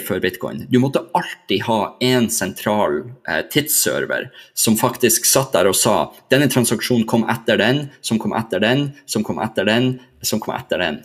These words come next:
Sant? Og hvis du ikke har det, da kan du gjøre et såkalt dobbeltspending-angrep, ikke sant? Eh,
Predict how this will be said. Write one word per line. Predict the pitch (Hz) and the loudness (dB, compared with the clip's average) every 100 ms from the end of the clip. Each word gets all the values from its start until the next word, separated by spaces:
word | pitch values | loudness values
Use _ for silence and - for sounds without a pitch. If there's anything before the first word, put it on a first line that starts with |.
| - - | -12 -6
Sant? | - - - - | -4 -6 -16 -2
Og | 120 | 0
hvis | - | 2
du | 190 | 2
ikke | 190 135 | 4 2
har | 147 139 | 4 4
det, | 113 117 - - - | 4 4 0 -8 -2
da | 131 | 0
kan | 160 135 | 4 6
du | 117 | 6
gjøre | 117 107 82 | 8 6 4
et | 85 - | 2 2
såkalt | 113 95 - | 0 0 0
dobbeltspending-angrep, | 110 107 107 110 107 107 107 107 113 131 110 101 62 - - - - | 2 2 0 2 2 2 2 2 2 0 0 2 0 -4 -14 -20 -16
ikke | - | -8
sant? | - 62 - - - - - | -6 -6 -10 -20 -20 -10 -2
Eh, | 92 | -2